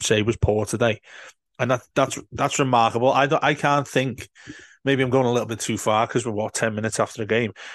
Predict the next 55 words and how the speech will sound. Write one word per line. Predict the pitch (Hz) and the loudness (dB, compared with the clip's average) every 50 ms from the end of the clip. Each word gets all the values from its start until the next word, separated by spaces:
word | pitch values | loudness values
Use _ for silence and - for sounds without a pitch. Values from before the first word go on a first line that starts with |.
| - - | -6 -2
but | 123 117 | 0 2
I | 117 127 131 | 2 0 0
can't | - - 135 131 127 117 - | 0 0 2 2 2 0 -2
think | - 123 113 | -4 -4 -4
of | 113 113 | -2 -2
a | 110 | 0
match | 110 110 113 113 - - - | 0 0 0 -2 -2 -2 2
where | 131 123 120 117 110 98 - - - - - - _ _ _ _ _ | 4 4 4 4 2 0 -2 -10 -20 -20 -20 -20 _ _ _ _ _
certainly | - - - 127 120 - 123 117 | -6 -2 -2 0 0 0 0 2
Everton | 110 110 107 110 120 - | 2 2 2 0 -2 -4
at | 127 123 | -2 -2
least | 120 127 117 98 - | 0 0 0 0 0
have | - 104 - | -4 -4 0
played | - - 123 113 110 113 107 104 | 2 2 4 4 4 2 2 2
that | - 127 117 113 - - | 2 2 2 0 -2 -2
well | 127 113 110 117 117 107 87 - - - | 0 2 4 4 4 2 0 -2 -8 -6
and | - 110 107 104 | -4 -2 0 0
not | 117 - - | 0 0 0
come | - - 120 104 | -2 -6 -2 0
away | 104 101 104 104 104 | 2 2 2 2 2
with | 107 110 104 | 2 2 0
at | 113 - | 0 0
least | 117 113 110 113 107 - - - | 0 2 2 2 2 0 0 -2
a | 120 | -2
point | - - - 110 101 98 - | 0 -2 -2 -2 -4 -4 -6
from | - - 107 | -10 -10 -8
a | 107 107 | -8 -6
match. | 104 104 104 - - - | -4 -6 -6 -6 -6 -6
And | 110 101 98 - - - - - - - - _ _ _ _ _ _ _ _ _ - | -6 -6 -8 -10 -16 -20 -20 -20 -20 -20 -20 _ _ _ _ _ _ _ _ _ -2
I | 120 120 - | -2 0 0
tell | 120 - 147 135 | 0 2 4 4
you | 131 | 6
what, | 127 135 131 - | 6 4 4 2
Spurs, | - - - 127 127 131 139 143 117 - - - - | 0 2 4 4 6 6 6 6 4 2 -2 -4 -4
I'm, | - 117 104 - - 110 113 113 - | -8 -12 -12 -10 -8 -8 -8 -6 -6
I'm | 117 117 | -4 -2
gonna | 131 135 131 117 120 | 0 0 0 -2 0
listen | 123 123 - 123 113 | -2 -2 -2 -2 -4
to | - 120 | -2 -2
one | 120 107 | 0 -2
of | 101 | -2
their | 98 101 110 120 | 0 0 0 0
podcasts | - - 120 117 - - 139 120 - - | 2 2 0 0 0 0 -2 -2 -2 -4
'cause | - 104 | -4 -4
we | 104 110 | -2 -2
know | 110 113 113 | 0 -2 0
a | 104 | 0
couple | - 113 107 113 | 0 0 0 0
of | 110 | -2
people | 110 110 98 - 104 | -2 -4 -6 -6 -8
who | 101 | -10
do | 95 - 104 104 | -8 -8 -8 -8
them | 101 107 | -6 -4
down | 110 127 110 120 123 | -2 -2 0 0 -2
there. | 117 110 | -4 -4